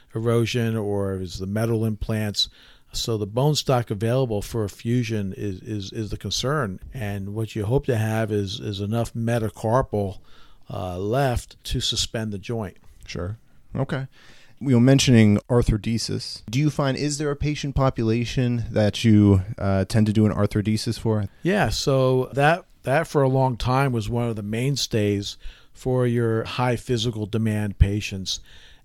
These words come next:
Speaker 1: Problem with that is, is the high non-union rates. And I think we all kind of f-, came to the same point simultaneously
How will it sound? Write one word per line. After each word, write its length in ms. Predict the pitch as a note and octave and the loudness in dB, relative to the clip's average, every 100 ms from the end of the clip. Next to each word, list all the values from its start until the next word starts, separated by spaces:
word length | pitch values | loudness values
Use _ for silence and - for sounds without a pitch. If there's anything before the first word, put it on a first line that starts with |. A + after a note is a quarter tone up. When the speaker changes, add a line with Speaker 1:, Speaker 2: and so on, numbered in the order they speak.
| - | -8
Speaker 1:
Problem 640 | - C#3 G3+ G#3 D3+ B2 | 0 2 2 4 4 4
with 360 | A#2+ B2 A2+ - _ | 4 2 0 -14 _
that 560 | A#2+ A#2+ G#2+ G#2 - _ - - _ _ | -8 -4 -2 -2 -4 _ -20 -20 _ _
is, 260 | A#2+ A2+ B2+ | 0 0 0
is 220 | B2+ A2 | -2 0
the 120 | B2 | -2
high 280 | G#2 B2+ B2+ | 0 0 2
non-union 760 | B2 A#2+ A#2+ A2 A#2 C#3+ C#3 G2 | 2 0 0 0 2 2 0 -2
rates. 460 | E2+ D#2+ - - - _ - - - | -4 0 2 2 -2 _ -20 -20 -16
And 520 | - G2 G2+ G#2 G2+ - | -6 -4 -2 -2 -4 -4
I 80 | A2 | -4
think 300 | - B2+ A#2 | -2 -4 -2
we 140 | A2+ | 2
all 260 | B2 A#2+ A2+ | 4 2 0
kind 300 | - B2 A2+ | 0 0 2
of 120 | G2 | -2
f-, 880 | - - - - - - - - - | -6 -10 -20 -20 -20 -20 -20 -20 -4
came 280 | - C#3+ C3 | 2 4 2
to 100 | A2+ | 0
the 100 | G#2+ | 2
same 460 | - C3 B2+ A#2 | 2 2 2 2
point 480 | - C#3 C#3 B2 - _ - - _ - | 2 2 0 0 -4 _ -20 -20 _ -4
simultaneously 1200 | - C3 B2 G#2+ - G#2+ B2 C3 - A2 G2+ | 0 0 0 -2 -2 0 0 2 0 0 -2